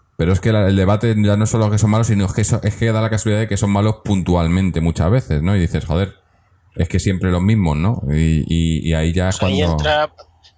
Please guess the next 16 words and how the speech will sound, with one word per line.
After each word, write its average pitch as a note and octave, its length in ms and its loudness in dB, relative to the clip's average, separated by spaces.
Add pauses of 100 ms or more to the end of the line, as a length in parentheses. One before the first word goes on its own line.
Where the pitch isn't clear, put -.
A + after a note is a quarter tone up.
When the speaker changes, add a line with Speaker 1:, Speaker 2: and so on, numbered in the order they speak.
Speaker 2:
ahí D3+ 340 -2
te E3 120 -6
entra D#3+ 240 -6
la D#3 100 0
duda E3 260 -2
si C3 420 -8
lo C#3 120 -6
hacen C#3 180 -2
a B2 80 -2
propósito, A#2+ 480 -4
y B2 100 -6
eso B2 180 -6
ya C#3+ 100 0
sería C#3 240 -4
muy B2 140 -2
peligroso. B2 540 -4